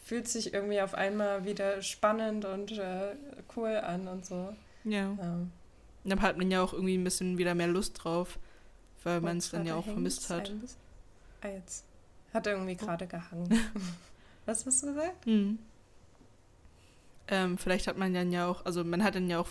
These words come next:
Speaker 2: wieder mehr Lust drauf, wenn man, also wenn man es dann auch wieder vermisst hat, das
Speaker 1: Hm.
Speaker 2: Spielen.
Speaker 1: Ja.
Speaker 2: Ähm,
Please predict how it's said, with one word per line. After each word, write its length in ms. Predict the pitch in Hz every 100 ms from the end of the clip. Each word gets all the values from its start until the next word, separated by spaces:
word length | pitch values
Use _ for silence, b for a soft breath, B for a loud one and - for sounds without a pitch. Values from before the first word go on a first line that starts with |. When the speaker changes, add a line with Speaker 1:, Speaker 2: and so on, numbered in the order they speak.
| -
Speaker 2:
wieder 160 | 180
mehr 140 | 175 170
Lust 320 | 180 - -
drauf, 220 | 180 180
wenn 100 | 175
man, 320 | 175 170 175 - B B B
also 160 | - 180
wenn 100 | 175
man 160 | 175
es 160 | 170 -
dann 180 | 180 170
auch 220 | 170 175
wieder 140 | 180
vermisst 340 | 175 175 180 -
hat, 80 | -
das 120 | 180
Speaker 1:
Hm. 100 | 240
Speaker 2:
Spielen. 380 | 233 180 185 220 B B B B
Speaker 1:
Ja. 300 | 214 208 170
Speaker 2:
Ähm, 300 | 165 165 180